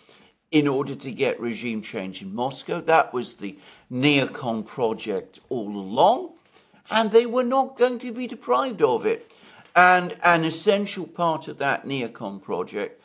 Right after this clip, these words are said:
was Ukrainian entry into nato. Because bear in mind, what this also demonstrates is, as you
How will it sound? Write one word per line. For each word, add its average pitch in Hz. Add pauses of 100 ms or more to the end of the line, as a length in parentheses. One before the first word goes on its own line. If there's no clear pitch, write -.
(300)
was 147
Ukrainian 135
entry 107
into 95
nato. 87 (440)
Because 165
bear 254
in 226
mind, 135
what 175
this - (220)
also 180 (160)
demonstrates 113
is, 120
as 107
you 131